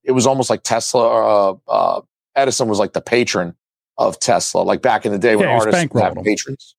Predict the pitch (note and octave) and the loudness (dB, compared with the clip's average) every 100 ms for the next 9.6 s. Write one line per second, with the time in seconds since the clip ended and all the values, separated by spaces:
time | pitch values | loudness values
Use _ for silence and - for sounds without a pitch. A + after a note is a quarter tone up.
0 | _ A2 E2+ - _ _ _ - - D3 | _ -2 -2 -2 _ _ _ -4 0 2
1 | F#3+ F3 - C#3 C3 - C#3 C3 B2+ D#3+ | 2 0 0 -2 0 0 2 0 0 -2
2 | - B2+ C3 - G#2 - A#2+ - A2 G#2+ | -2 -2 -2 -4 -6 -4 -4 -2 -2 -2
3 | A#2 A2 G#2+ G#2+ A2 G#2+ A#2 - C3+ B2 | 0 2 2 0 -2 0 -4 0 -2 0
4 | G#2 G#2+ C3 - _ _ _ - A2 A2 | 0 0 -6 -14 _ _ _ 0 2 4
5 | - A#2+ A2+ A2+ - G#2+ - A2+ G#2 A2+ | 4 2 2 0 0 -2 0 0 0 2
6 | A2 G#2 G#2 - A#2 - A#2 A2 B2+ A2 | 0 -2 -4 0 -2 -2 -4 -2 0 2
7 | G#2+ G2+ _ _ _ _ - A#2 A2 G2+ | 2 -2 _ _ _ _ -2 0 2 -2
8 | G#2+ _ _ _ _ - F#2 - - A#2+ | -8 _ _ _ _ -2 -2 -2 0 0
9 | - C3+ - B2 A#2 | 2 0 2 0 0